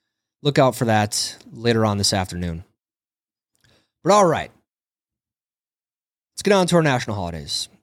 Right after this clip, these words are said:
International Engelman Day. Engelman Day? Really? Hmm. An-, Angel Man. Okay, now I'm in. Yep.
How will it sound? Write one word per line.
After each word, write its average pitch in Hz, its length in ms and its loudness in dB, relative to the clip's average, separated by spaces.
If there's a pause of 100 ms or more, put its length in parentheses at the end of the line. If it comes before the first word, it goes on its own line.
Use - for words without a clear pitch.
International 170 760 0 (760)
Engelman 170 920 2
Day. 95 540 0 (600)
Engelman 143 540 -2
Day? 143 220 -4
Really? 110 260 -8 (400)
Hmm. 101 140 -8 (1700)
An-, 120 280 0
Angel 160 440 4
Man. 120 400 2
Okay, 104 360 0
now 104 200 0
I'm 101 120 -2
in. 95 200 -6
Yep. 98 280 -4